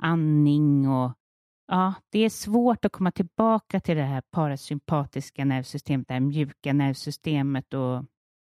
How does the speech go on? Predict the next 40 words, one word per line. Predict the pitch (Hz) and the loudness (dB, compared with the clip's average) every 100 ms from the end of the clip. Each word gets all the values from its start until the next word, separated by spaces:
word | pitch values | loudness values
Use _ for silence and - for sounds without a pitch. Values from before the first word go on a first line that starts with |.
| _ _ - | _ _ -10
känner | - 220 | 0 4
man | 247 202 | 4 4
sig | - 160 | 0 -2
som | - 151 | -2 -2
en | 143 | -2
sån, | 143 - 220 202 147 139 | -4 -2 0 0 -2 -4
då | |
kan | 143 214 | -4 0
man | 214 | 2
ju | 208 | 2
alltid | 180 - 147 | 0 -2 -6
försöka | - - 131 - 135 135 - | -4 -2 -2 -2 -4 -6 -6
gå | 143 139 | -2 0
till | 131 - 143 135 131 131 | -2 -6 -4 -4 -6 -8
akupunktur | 143 - 156 - 165 156 _ - 165 151 143 143 143 | -10 -10 -10 -4 -4 -6 _ -2 2 2 2 0 -2
eller, | 139 135 139 135 131 - | -2 -4 -2 -2 -2 -4
alltså, | 165 - | -4 -2
att | 160 | -4
det | - | -2
har | 151 | -6
satt | - 180 - - | -4 -8 -8 -14
sig | - 165 143 - | -8 -6 -6 -8
i | 135 123 | -8 -8
kroppen. | - - 190 - _ - - 87 127 _ | -10 -6 -6 -6 _ -14 -12 -12 -14 _
Det | 175 | -4
är | |
liksom | 156 - 147 139 - _ _ - | -4 -2 0 0 -2 _ _ -6
den | 156 | -2
här | 143 139 | -2 0
oron | 185 147 151 170 196 160 | 2 2 2 2 4 4
och | 135 123 | 4 0
allt | 120 - | -8 -8
man | 135 131 | -6 -2
har | 147 160 135 120 | 2 2 2 -2
i | 185 190 | -2 -2
sig. | - - 107 104 - _ 156 | -4 -8 -8 -8 -12 _ -10
Det | |
går | 143 160 | -4 0
inte | 143 - | -2 -2
att | 127 | -10